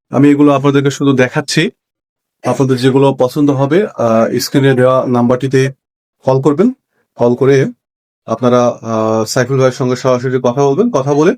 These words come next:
এই আপনাদের পছন্দের কবুতরগুলো সংগ্রহ করবেন। আজকে, আহ, বৃহস্পতিবার, যে বড় একটি ভিডিও আপনাদেরকে দিয়েছি আমি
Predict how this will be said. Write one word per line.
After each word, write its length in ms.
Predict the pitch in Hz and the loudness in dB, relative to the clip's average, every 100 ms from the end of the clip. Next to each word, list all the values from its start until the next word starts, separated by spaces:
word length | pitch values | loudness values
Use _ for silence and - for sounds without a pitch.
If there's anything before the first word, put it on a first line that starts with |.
| - _ _ _ _ | -6 _ _ _ _
এই 220 | 151 135 - | -2 -2 -4
আপনাদের 340 | 135 156 156 | -6 -4 -2
পছন্দের 340 | 180 175 220 220 | 0 2 2 2
কবুতরগুলো 480 | 196 180 180 165 165 | 2 2 2 2 0
সংগ্রহ 340 | 143 127 123 | 0 0 0
করবেন। 280 | 110 98 104 - _ _ _ _ _ _ _ _ _ - | 0 -2 -6 -12 _ _ _ _ _ _ _ _ _ -6
আজকে, 480 | 123 - 156 151 147 | -6 -2 0 0 2
আহ, 160 | 131 | 0
বৃহস্পতিবার, 560 | 117 135 - 165 156 160 - _ _ _ _ 123 | 0 -2 -2 -2 -2 -2 -4 _ _ _ _ -6
যে 200 | 120 127 | -2 0
বড় 240 | 113 123 131 | 0 0 0
একটি 160 | - | -2
ভিডিও 300 | 120 123 139 | -2 0 0
আপনাদেরকে 340 | 131 143 135 127 | 0 -2 -4 -2
দিয়েছি 320 | 139 - 175 | -4 -2 -2
আমি 220 | 165 | 0